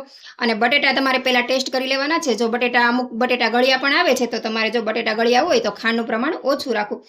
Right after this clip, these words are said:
અને ના નાખો તો પણ તમારે ચાલે. અડધી ચમચી આપણે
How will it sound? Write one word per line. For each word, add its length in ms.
અને 160
ના 200
નાખો 320
તો 220
પણ 160
તમારે 360
ચાલે. 360
અડધી 280
ચમચી 360
આપણે 280